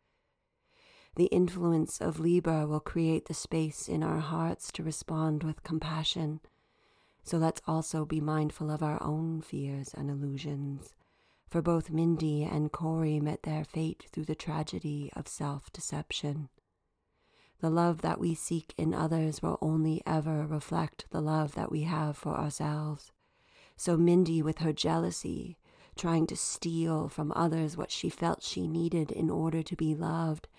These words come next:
and Corey giving themselves to someone or something that could never, possibly ever love them back. Both stories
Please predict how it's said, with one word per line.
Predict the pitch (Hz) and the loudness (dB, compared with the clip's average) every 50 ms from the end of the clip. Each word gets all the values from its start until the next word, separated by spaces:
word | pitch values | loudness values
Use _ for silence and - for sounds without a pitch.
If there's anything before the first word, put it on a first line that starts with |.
| - - - - - | -20 -20 -20 -6 0
and | - 160 156 - - | 0 2 2 2 -2
Corey | - - 170 170 165 170 170 165 160 160 151 143 - - - - - - - - | -2 -2 0 0 2 2 2 2 2 0 -2 -4 -8 -14 -20 -20 -20 -18 -10 -2
giving | - 175 165 156 175 170 170 | 2 2 6 6 8 8 8
themselves | 165 156 156 156 - - 160 156 151 147 - - - | 8 6 6 4 2 2 0 0 0 0 -4 -6 -8
to | - 160 | -6 -4
someone | - - - 170 160 160 160 160 165 160 156 147 147 147 | -4 0 2 2 4 4 4 4 2 2 2 2 0 0
or | 160 160 | -2 -4
something | - - - - 160 160 160 160 - - - 160 160 156 156 151 | -4 -4 -4 -2 -2 0 -2 -2 -2 -2 0 2 2 2 2 2
that | 147 - - - | 0 -2 -4 -4
could | - - 160 - - | -4 -6 -6 -4 -2
never, | 160 156 165 160 160 160 165 156 151 147 147 160 - _ - | -2 0 0 0 -2 -2 -2 -2 -2 -4 -4 -8 -10 _ -8
possibly | 156 165 165 156 - - 160 143 165 151 151 143 147 - - - | -6 -4 -4 -4 -4 -4 -6 -6 -4 -4 -4 -4 -6 -6 -6 -4
ever | 160 165 165 170 160 151 151 147 151 - | -2 -2 -2 -2 -2 -4 -4 -4 -6 -6
love | 170 165 160 156 - - | -4 -2 -2 -4 -4 -4
them | 151 147 147 147 | -2 -2 -2 -2
back. | 156 160 160 170 175 170 - - - - _ _ _ _ _ _ _ _ _ _ _ _ _ _ _ _ _ - | -2 -2 -2 -4 -6 -8 -10 -16 -20 -20 _ _ _ _ _ _ _ _ _ _ _ _ _ _ _ _ _ 0
Both | 165 165 170 180 - - | 2 4 4 4 2 0
stories | - - 160 156 147 147 143 143 147 147 175 - - - - | -2 -2 0 0 0 0 -2 -2 -4 -8 -10 -14 -16 -20 -20